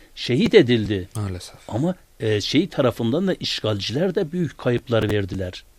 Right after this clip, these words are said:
Speaker 1: Siz bakmayın onlar bin kişi, bin iki yüz kişi demelerine. Kayıpları çok fazladır. Ne diyorlar? "Askeri güç bulmakta zorlanıyoruz."
Speaker 2: Evet.
Speaker 1: Yani bin iki yüz kişi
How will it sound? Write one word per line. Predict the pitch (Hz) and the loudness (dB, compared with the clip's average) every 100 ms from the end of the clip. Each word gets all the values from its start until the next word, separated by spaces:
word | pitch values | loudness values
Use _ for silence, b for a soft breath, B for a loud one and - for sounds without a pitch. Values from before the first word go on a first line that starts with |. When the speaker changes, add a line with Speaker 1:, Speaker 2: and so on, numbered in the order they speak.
| b b b - | b b b -10
Speaker 1:
Siz | - 208 147 156 | -4 -2 -2 0
bakmayın | 202 - 139 135 | -2 0 0 0
onlar | 139 139 139 120 113 | 2 4 4 2 2
bin | 156 | 2
kişi, | 131 131 - 120 | 2 0 0 0
bin | 117 | 4
iki | 131 123 - | 4 2 0
yüz | 123 - | -2 -2
kişi | - 110 | -4 -2
demelerine. | 113 107 104 101 98 95 95 b b b | 0 0 0 0 -2 -6 -8 b b b
Kayıpları | - - 143 - 151 147 | -10 -2 -2 0 0 0
çok | - - 170 160 | -2 -2 -2 -2
fazladır. | - 107 92 95 90 87 - _ b b b | -2 -2 -2 -4 -6 -12 -16 _ b b b
Ne | 131 180 | 2 4
diyorlar? | 160 127 117 160 180 B B - | 4 4 4 2 2 B B -2
"Askeri | 135 - - 170 185 | 0 2 4 4 4
güç | 127 185 - - | 0 -4 -2 0
bulmakta | 147 156 - 185 | 2 0 2 2
zorlanıyoruz." | 156 139 139 139 139 147 101 95 - - _ 131 | 2 4 4 6 6 6 4 0 -8 -16 _ -12
Speaker 2:
Evet. | 104 101 127 | -8 -4 0
Speaker 1:
Yani | 175 135 | 0 2
bin | 160 190 | 2 4
iki | 175 - | 4 2
yüz | 196 - | 0 0
kişi | - - - 127 | -6 -4 2 2